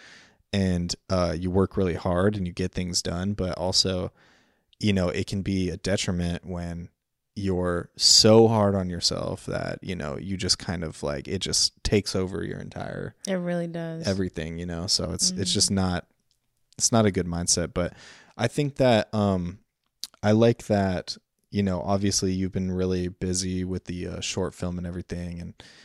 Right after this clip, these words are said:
Speaker 1: I have my own projects going on outside of this and everything, but I think that we've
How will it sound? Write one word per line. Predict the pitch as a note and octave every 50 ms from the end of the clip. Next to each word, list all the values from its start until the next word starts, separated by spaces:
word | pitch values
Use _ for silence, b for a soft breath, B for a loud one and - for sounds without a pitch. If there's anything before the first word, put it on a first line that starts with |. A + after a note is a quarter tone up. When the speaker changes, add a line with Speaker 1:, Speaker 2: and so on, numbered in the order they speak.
| B B B
Speaker 1:
I | - G#2+
have | A2 A2+ G2+ F#2+
my | G2 F#2+ G2 G2
own | G2 F#2+ F2+
projects | - - F2+ F2+ F#2 F2+ F#2 F2+ - - -
going | F#2+ F2+ F2+ F2+ F2+
on | F2+ F2+ F2+ F2
outside | F2 F2+ F2+ - - F2+ F2 F2+
of | F2
this | F#2+ F#2 - -
and | F#2 F2+
everything, | F2+ F#2 F2+ - F2+ F2+ F#2 F#2+
but | - F2+ F#2 F2+ - - B B B B B B B B
I | - G#2
think | G#2 - C3 B2+ A#2+ -
that | - A#2+ A2+ G#2 F#2+ F2+ - A2
we've | G2+ G2 F#2+ G2+ G2+ G2 G2 G2 F#2 F#2 - -